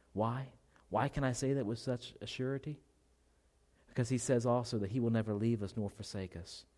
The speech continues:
It says in Lamentations that his mercies are new every morning. Great is his faithfulness. That the Lord is good to those who seek him, to the soul who goes after him. That it is good that one should wait quietly for the salvation of the Lord.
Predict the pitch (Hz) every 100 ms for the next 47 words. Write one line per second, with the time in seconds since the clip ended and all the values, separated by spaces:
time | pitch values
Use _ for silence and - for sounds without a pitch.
0 | _ - - 120 - 127 120 117 117 113
1 | - 123 120 110 113 107 120 117 120 117
2 | 110 110 110 117 107 107 104 101 95 87
3 | - - - - - 113 120 117 107 110
4 | - 107 101 90 87 85 - - - -
5 | 127 127 127 135 120 - 135 131 117 113
6 | 113 110 - 123 117 95 87 82 _ -
7 | - 117 - 117 107 113 104 117 107 110
8 | 110 - 90 87 80 - _ - - -
9 | - 123 120 113 127 123 101 113 110 -
10 | 113 101 104 - - 131 110 78 104 92
11 | 95 - 92 101 104 - 92 87 90 92
12 | 85 82